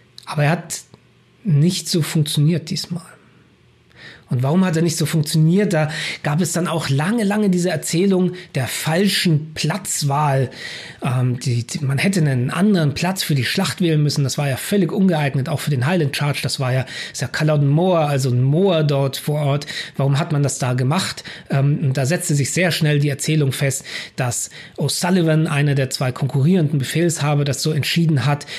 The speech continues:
und der Prinz diese Entscheidung unterstützt hat. Und eigentlich war es dann Schuld des Prinzen. So,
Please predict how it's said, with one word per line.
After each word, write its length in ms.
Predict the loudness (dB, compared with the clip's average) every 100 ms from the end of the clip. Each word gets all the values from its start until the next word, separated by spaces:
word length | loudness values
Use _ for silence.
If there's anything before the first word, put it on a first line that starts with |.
| -10
und 180 | -4 -2
der 60 | -2
Prinz 480 | 0 2 2 0 -8 -10 -2
diese 160 | 0
Entscheidung 400 | 0 0 0 2
unterstützt 560 | 0 -2 0 -2 0 -4
hat. 100 | -2
Und 120 | -2
eigentlich 340 | 0 2 2
war 80 | 0
es 80 | -2
dann 140 | -4
Schuld 260 | -2 0 0
des 120 | -2
Prinzen. 440 | -2 0 0 0 -4
So, 240 | -4 -4